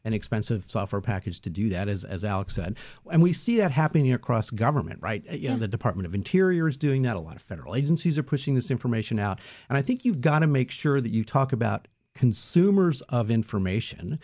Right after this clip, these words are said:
Speaker 1: right, which is what the vast amount of citizens are going to be. And then you're gonna have a subset of folks that are gonna get in there and they're gonna download massive sets of open data and they're gonna do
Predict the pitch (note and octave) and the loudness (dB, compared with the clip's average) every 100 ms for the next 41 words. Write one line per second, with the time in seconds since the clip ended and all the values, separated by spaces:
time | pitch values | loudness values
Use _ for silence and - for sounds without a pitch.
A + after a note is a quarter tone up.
0 | - - - A#2+ D#3 C#3 D#3+ B2 C#3+ - | -12 -10 -2 0 2 0 2 2 2 0
1 | G#2+ F#2 A#2+ C#3 C3+ B2+ A2+ A2+ F#2+ - | -2 0 0 0 0 0 0 0 -4 -2
2 | E3 C#3+ B2+ A#2+ A2 F#2+ A#2 A2+ G#2+ G#2 | 0 0 0 0 0 -2 0 0 0 -2
3 | B2 C3 G2 - B2+ C3+ D3 C3+ B2+ B2+ | 0 0 0 -2 0 2 2 2 2 0
4 | A#2+ G#2 F#2+ - G3 F#3+ B2+ G2+ - G2+ | 0 -2 -4 -2 -2 -2 -2 -2 -4 -4
5 | G2+ - A#2 G#2+ B2 B2 G#2 B2 D3 B2+ | -4 -4 -4 -2 0 -2 0 0 2 2
6 | A2+ A2 - - - B2 C3+ B2+ F#2+ A#2 | 2 -2 -6 -16 -2 0 2 0 0 0
7 | C3+ D3 B2 G#2+ G2 G#2+ C#3 D3 - A#2 | 0 2 2 0 0 0 2 0 0 -2
8 | C3+ A2+ G#2+ G#2 G#2 G2+ G#2+ G#2+ A2 G2+ | -2 -2 -2 -4 -2 -2 -2 -2 -2 -4
9 | G#2 A2 | -4 -2